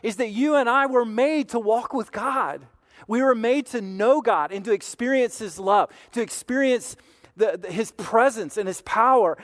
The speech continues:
in our life every day, that we would know the delight and smile of God in our life. That's our purpose.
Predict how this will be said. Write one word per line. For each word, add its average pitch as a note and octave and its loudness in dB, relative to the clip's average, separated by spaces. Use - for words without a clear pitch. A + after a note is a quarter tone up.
in G#3 -2
our G#3+ 4
life G3 2
every G3+ -4
day, A3+ 2
that G3 -6
we B3 0
would C4+ 0
know G#3 2
the G3 0
delight G#3 2
and F3+ -10
smile F#3+ 2
of F3+ -2
God E3 0
in C3 -14
our C#3 -12
life. C#3+ -6
That's A3+ -6
our B3+ 0
purpose. - -6